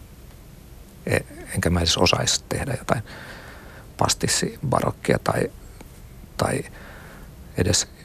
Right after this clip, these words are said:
hittibiisiä. Tai ei mitään edes, sehän on tosi vaikeeta. Mut, mut siis, et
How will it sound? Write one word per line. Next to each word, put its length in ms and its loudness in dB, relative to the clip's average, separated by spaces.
hittibiisiä. 760 6
Tai 140 10
ei 80 8
mitään 280 6
edes, 360 6
sehän 220 4
on 100 0
tosi 220 4
vaikeeta. 420 2
Mut, 240 2
mut 140 8
siis, 220 10
et 80 2